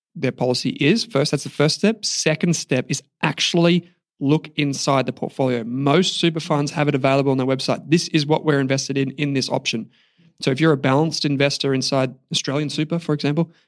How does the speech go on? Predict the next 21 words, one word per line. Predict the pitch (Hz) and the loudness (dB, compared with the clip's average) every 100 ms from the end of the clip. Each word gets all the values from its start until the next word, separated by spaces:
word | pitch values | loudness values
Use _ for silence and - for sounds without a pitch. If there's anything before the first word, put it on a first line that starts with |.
| _ | _
go | 147 165 | 4 4
to | 180 | 4
the | 160 | 2
section | - 170 - 143 | 2 0 0 -4
of | 131 | -2
the | |
website | 131 139 - 120 | -2 -2 -2 -2
where | 135 | 0
it | 127 | 0
shows | - 135 | 0 0
you | 131 | 0
exactly | 123 135 135 131 | 0 0 0 0
what | 120 | 0
they're | 123 | 0
invested | 131 175 135 | 0 0 2
in. | 135 131 - - - _ _ | 0 0 -10 -20 -20 _ _
Or | - 156 | 2 4
if | 160 | 4
you're | 160 143 | 4 2
an | 135 | 2
ethical | 160 170 170 143 131 | 0 0 0 0 -2